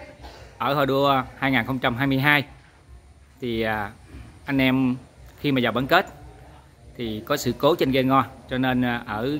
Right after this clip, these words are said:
trận bán kết cũng như là trận tranh hạng ba thì anh em đã không thể hiện hết phong độ của mình. Và đây là chiếc ghe mà đã cùng anh em thi đấu vừa qua,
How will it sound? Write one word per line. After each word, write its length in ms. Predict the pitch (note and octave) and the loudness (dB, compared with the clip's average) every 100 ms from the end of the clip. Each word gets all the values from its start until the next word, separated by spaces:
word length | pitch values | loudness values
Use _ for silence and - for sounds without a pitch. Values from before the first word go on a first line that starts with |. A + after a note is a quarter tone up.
| C3 | -4
trận 440 | G#2 A2+ A#2+ C3 - | -4 -4 -4 -6 -4
bán 160 | C#3 D#3+ | -2 4
kết 260 | E3+ G3 | 4 4
cũng 140 | - C#3 | -2 -4
như 100 | C#3 | -2
là 120 | A#2 | -4
trận 200 | G#2+ A2+ | -4 -6
tranh 120 | B2+ | -4
hạng 160 | A#2 A#2+ | -4 0
ba 200 | B2+ B2 | 2 2
thì 180 | A#2 G#2+ | 0 -4
anh 180 | A2+ | -4
em 160 | B2 A#2+ | -2 -2
đã 260 | A2 C3 D3 | 0 -2 -2
không 220 | - E3 | -2 -2
thể 180 | B2+ B2+ | 0 -2
hiện 220 | D3+ A2 | 0 -2
hết 180 | A#2 G3+ - | 0 0 0
phong 140 | C3 | -2
độ 140 | A2+ | -2
của 100 | A2 | 0
mình. 180 | C#3+ C3+ A2 - - - - - - | 2 0 0 -12 -20 -20 -20 -20 -8
Và 120 | B2 | -2
đây 220 | A#2+ C#3 C3+ | 2 2 4
là 120 | A#2+ | 0
chiếc 260 | - E3+ | -2 -4
ghe 280 | D3+ C#3 C#3 | 0 4 4
mà 200 | B2+ A2+ | 2 0
đã 140 | G#2+ B2 | -2 -4
cùng 200 | B2+ A#2+ | -4 -2
anh 120 | C3 | 0
em 200 | C3 B2+ - - - - - - - - - - - | -2 -2 -10 -20 -20 -20 -20 -20 -20 -20 -20 -18 -4
thi 100 | B2+ | 0
đấu 180 | D3 F3+ | 2 4
vừa 140 | B2 | 2
qua, 320 | A2+ B2+ B2+ | 4 2 2